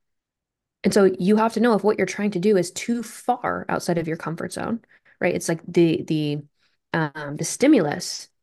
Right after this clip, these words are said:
that you need to adapt to is so great. The moment that you see a glimpse of it, it's gonna be like, "Oh my God, no. Go backwards, retreat,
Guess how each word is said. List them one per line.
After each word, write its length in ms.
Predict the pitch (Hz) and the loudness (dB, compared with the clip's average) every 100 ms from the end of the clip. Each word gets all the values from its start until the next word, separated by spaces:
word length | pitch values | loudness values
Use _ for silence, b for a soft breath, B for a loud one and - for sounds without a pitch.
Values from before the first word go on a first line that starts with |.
| _ | _
that 100 | - | 0
you 80 | 196 | 4
need 140 | 202 | 4
to 80 | 185 | 4
adapt 500 | 143 139 170 220 - | -2 0 0 0 -4
to 140 | - 139 | -4 -4
is 140 | - | -2
so 340 | - - 269 247 | 0 4 4 4
great. 600 | 170 165 180 - - - _ _ _ _ _ - | 2 2 -2 -4 -8 -18 _ _ _ _ _ 2
The 60 | |
moment 280 | 190 220 240 | 6 6 4
that 120 | 208 | 2
you 40 | 185 | -2
see 220 | - 220 | -2 -4
a 40 | |
glimpse 520 | 185 185 196 226 - | 0 2 2 2 -6
of 100 | 160 | -8
it, 60 | 147 | -8
it's 140 | - | -6
gonna 120 | - 170 | -2 0
be 40 | |
like, 100 | - | 0
"Oh 60 | 170 | 0
my 100 | 160 | 0
God, 300 | - 147 - | -4 -10 -10
no. 140 | - _ _ _ | -16 _ _ _
Go 140 | 185 | 2
backwards, 460 | 175 131 131 - - | 2 -2 -8 -10 -2
retreat, 400 | 185 185 170 - | 0 2 0 -2